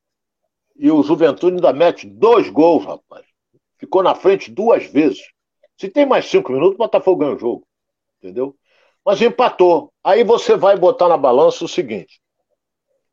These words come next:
Porra, até que eu gostei da entrevista do Luiz Castro. Foi sincero, foi, falou aquilo que eu vi também. De vez em quando eu meto o cacete nele quando ele começa a dizer que sabe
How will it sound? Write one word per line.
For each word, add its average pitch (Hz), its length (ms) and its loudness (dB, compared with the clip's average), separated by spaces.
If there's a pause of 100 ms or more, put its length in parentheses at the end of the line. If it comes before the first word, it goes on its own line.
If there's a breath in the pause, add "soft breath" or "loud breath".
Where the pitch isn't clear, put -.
(120)
Porra, - 360 -2 (880)
até 139 260 -2
que 202 100 -2
eu 196 80 4
gostei 170 340 0
da 151 120 0
entrevista 131 560 -4
do 131 180 -2
Luiz 139 260 0
Castro. - 440 -4 (180)
Foi 127 140 -8
sincero, 139 720 -2
foi, 123 300 -6
falou 143 340 -2
aquilo 190 320 -2
que 185 80 0
eu 180 80 0
vi 165 160 -2
também. 107 460 -4 (720)
De 101 60 -16
vez 131 140 0
em - 40 -16
quando 156 200 0
eu 139 80 0
meto 170 280 0
o 196 40 -4
cacete 196 500 -2
nele 165 280 0
quando 185 220 -4
ele 175 160 -2
começa 135 580 -2 (640)
a 101 60 -20
dizer 139 240 -4
que - 80 -10
sabe - 220 -2